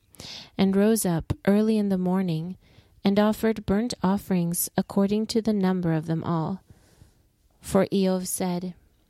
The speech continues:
"It may be that my sons have sinned and renounced God in their hearts." Yov did so continually. Now on the day when the sons of God came to present themselves before the Lord,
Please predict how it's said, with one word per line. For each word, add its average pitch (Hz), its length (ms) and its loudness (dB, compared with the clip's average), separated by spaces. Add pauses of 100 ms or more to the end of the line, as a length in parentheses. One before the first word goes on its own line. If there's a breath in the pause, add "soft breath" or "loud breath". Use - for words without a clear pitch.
(600 loud breath)
"It - 180 0
may 233 280 2
be 220 260 2
that 180 160 -4
my 180 140 2
sons 185 480 -2
have 175 160 -2
sinned 208 560 -4 (160)
and 185 180 0
renounced 185 600 -2
God 180 280 -2
in 165 120 -2
their 156 160 -2
hearts." 180 580 -6 (1080 soft breath)
Yov 185 380 2
did 202 180 2
so 220 300 2
continually. 202 920 -2 (1800 loud breath)
Now 190 200 2
on 202 160 2
the 208 100 2
day 269 400 0
when 220 200 2
the 262 80 0
sons 185 420 -2
of 202 120 -6
God 170 380 -2
came 208 300 -2
to 233 120 -4
present 196 540 -2
themselves 175 760 -4
before 175 500 -2
the 175 140 -2
Lord, 185 460 -4